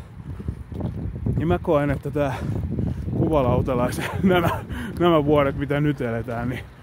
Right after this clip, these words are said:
ne on ollut kyllä taidetta. Pahemman luokan taidetta. Vaikka se olisi sitten vaan tutkielma, ö, romahtavasta mielestä, niin silloinkin se olisi taidetta mun mielestä.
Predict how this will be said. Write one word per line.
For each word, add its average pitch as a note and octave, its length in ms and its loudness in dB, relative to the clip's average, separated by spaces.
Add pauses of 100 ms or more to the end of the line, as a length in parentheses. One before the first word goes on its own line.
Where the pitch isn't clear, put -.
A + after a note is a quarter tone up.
(400)
ne C3 60 -2
on B2+ 120 -2
ollut A#2 200 -4
kyllä B2+ 200 -4
taidetta. B2+ 600 -2 (1400)
Pahemman B2 580 -2
luokan B2 360 -4
taidetta. B2 460 -4 (680)
Vaikka A#3+ 260 0
se A3 100 -2
olisi A3 200 0
sitten F3+ 300 -2
vaan E3 160 0
tutkielma, C#3 600 0 (580)
ö, D#3+ 180 -4
romahtavasta D3 760 0
mielestä, C3+ 540 -2 (480)
niin F#3 80 0
silloinkin F#3 400 2
se C3 100 -6
olisi A2 180 -4
taidetta A2+ 480 -6
mun A#2 160 -4
mielestä. A#2 440 -6